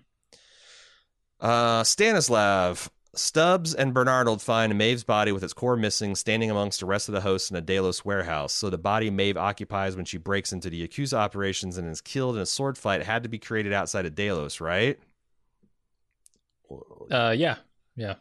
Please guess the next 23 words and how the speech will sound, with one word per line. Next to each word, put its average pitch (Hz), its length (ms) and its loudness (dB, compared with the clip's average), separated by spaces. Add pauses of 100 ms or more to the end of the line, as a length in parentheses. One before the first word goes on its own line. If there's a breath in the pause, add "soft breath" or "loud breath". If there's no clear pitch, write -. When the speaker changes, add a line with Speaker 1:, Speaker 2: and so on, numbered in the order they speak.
(160)
Speaker 1:
Or 95 140 0
it 95 60 -12
could 110 140 -4
be 101 160 0
a 95 80 2
simulation. 95 800 -2 (580)
Speaker 2:
No, 107 100 0
Speaker 1:
Uh, - 20 4
Speaker 2:
I, 127 340 4
I 127 40 -2
think 131 200 -2 (120)
Sirach, 104 760 -2 (180)
uh, 101 440 -4 (200)
created 104 540 -4
her 104 180 0
body, 104 320 0
or 101 160 -2
it's - 160 -8
a 110 60 -8
simulation, 101 500 -6
like 110 160 -6
you 113 80 -6
said. 123 300 -4